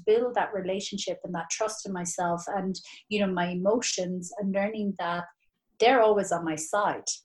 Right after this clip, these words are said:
Like, they're always giving me information, you know, they're not things to be feared. They're not things to be scared of.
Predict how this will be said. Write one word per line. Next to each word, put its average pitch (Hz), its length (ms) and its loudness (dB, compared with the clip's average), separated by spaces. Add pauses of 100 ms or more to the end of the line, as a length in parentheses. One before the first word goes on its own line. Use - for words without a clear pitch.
(140)
Like, 175 260 -4 (460)
they're 220 220 6
always 220 400 4
giving 196 320 -4
me 185 180 -6
information, 180 920 -8
you 196 160 -6
know, 180 200 -6
they're 185 120 -2
not 185 240 -6
things 202 260 -4
to - 100 -16 (100)
be 180 240 -14
feared. 175 500 -6
They're 180 140 -8
not 175 260 -8
things 185 220 -10
to - 140 -18
be 180 80 -6
scared 220 500 2
of. - 240 -2